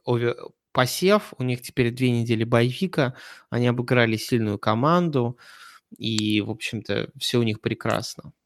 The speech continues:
Ну, или Фил-, вторая — это, да, Филадельфия, которая, э, просто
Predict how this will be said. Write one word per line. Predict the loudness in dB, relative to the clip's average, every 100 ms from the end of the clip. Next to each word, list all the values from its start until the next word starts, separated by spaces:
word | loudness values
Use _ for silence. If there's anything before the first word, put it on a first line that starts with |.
| _ _ _ -20 0
Ну, | 8 10
или | 10 10 6
Фил-, | 8 6 6 0
вторая — | -4 2 4 4 4
это, | 0 -4 -8
да, | -6 -2 -2
Филадельфия, | -2 -4 -2 -2 -4 -8
которая, | -10 -10 -6 -4 -4 -6 -16 -20 _ _ -18
э, | -16 -14 -14 -14 -16 -18 -18 -4
просто | -2 -2 -2 -2 0 -2